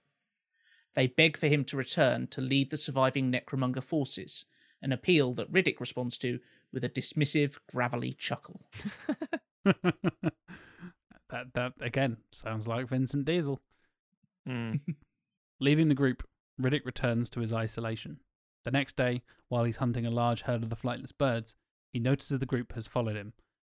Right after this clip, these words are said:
Speaker 2: and though they are keeping their distance, they seem intent on trailing him. Unfortunately,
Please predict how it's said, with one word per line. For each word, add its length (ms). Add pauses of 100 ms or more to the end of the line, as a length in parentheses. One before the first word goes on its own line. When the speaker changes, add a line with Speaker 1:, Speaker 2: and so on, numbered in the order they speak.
(140)
Speaker 2:
and 160
though 280 (220)
they 100
are 120
keeping 300
their 100
distance, 540 (480)
they 80
seem 200
intent 320
on 120
trailing 380
him. 120 (560)
Unfortunately, 640